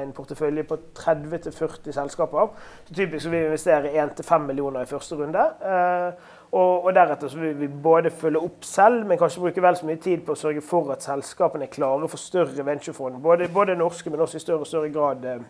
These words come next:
eh, de, de europeiske. Og for å liksom,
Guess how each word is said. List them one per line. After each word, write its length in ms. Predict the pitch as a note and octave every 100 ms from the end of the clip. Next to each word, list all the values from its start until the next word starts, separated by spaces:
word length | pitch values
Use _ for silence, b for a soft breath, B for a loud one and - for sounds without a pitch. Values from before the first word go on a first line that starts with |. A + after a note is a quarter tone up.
| - _ _ _ _ _ -
eh, 380 | D3 C#3+ C#3 C3+
de, 160 | D3 D3
de 100 | D#3
europeiske. 640 | D#3 D#3 E3+ D3+ - - B B B B
Og 140 | F3
for 80 | F#3
å 20 | G3
liksom, 480 | G3 F3+ F3 E3